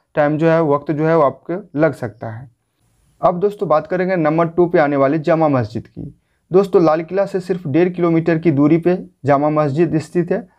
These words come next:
और जामा मस्जिद के आगे एक मार्केट लगती है जि-, जो कि काफ़ी फेमस है, पटरी मार्केट।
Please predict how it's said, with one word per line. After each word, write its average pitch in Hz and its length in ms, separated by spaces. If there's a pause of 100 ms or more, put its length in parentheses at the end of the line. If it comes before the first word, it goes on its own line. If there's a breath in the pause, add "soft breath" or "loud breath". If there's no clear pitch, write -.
(140)
और 151 100
जामा 180 280
मस्जिद 190 380
के - 80
आगे 170 260
एक 170 120
मार्केट 160 360
लगती 151 300
है 170 80
जि-, 151 200
जो 147 220
कि 156 120
काफ़ी 156 240
फेमस 156 360
है, 160 120
पटरी 160 280
मार्केट। 147 440